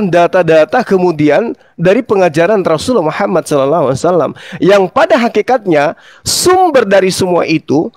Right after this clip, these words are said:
Rasulullah yang mengajarkan, kemudian sumber yang diajarkan oleh Rasulullah itu berasal dari Tuhan pencipta langit dan bumi.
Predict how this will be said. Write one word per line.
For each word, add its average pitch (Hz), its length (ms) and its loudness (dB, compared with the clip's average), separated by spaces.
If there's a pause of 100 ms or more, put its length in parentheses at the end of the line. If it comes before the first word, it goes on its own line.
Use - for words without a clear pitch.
(100)
Rasulullah 214 560 0
yang 190 160 2
mengajarkan, 156 800 0 (320)
kemudian 175 720 2 (400)
sumber 240 480 -2
yang 185 240 2
diajarkan 165 560 0
oleh 160 160 2
Rasulullah 151 320 0
itu - 160 -2
berasal 156 400 -2
dari 131 240 0
Tuhan 147 400 -2
pencipta 143 400 -4
langit 120 320 -2
dan 110 160 -2
bumi. 156 320 -4